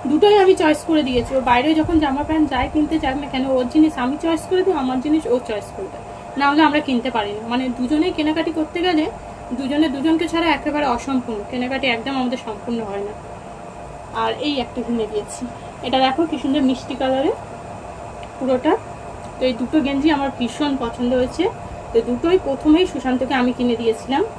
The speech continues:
মানে দুটোই এই প্রথম আমি চয়েস করে দিয়েছি। এই দুটো গেঞ্জি আমার ভীষণ পছন্দ হয়েছে, কালারগুলো ভীষণ মিষ্টি। তো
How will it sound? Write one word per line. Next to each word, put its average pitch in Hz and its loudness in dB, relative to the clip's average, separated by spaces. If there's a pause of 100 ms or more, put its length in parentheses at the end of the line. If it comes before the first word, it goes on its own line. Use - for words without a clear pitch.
(1400)
মানে 240 2 (100)
দুটোই 370 6 (100)
এই 339 -2 (100)
প্রথম 320 0 (720)
আমি 262 2
চয়েস 262 4 (100)
করে 247 0
দিয়েছি। 240 0 (1400)
এই 240 -8
দুটো 240 -2
গেঞ্জি 247 0 (120)
আমার 262 0
ভীষণ 254 -2
পছন্দ 220 -4
হয়েছে, 202 -8
কালারগুলো 226 -2 (160)
ভীষণ 226 -4
মিষ্টি। - -4 (1160)
তো - -10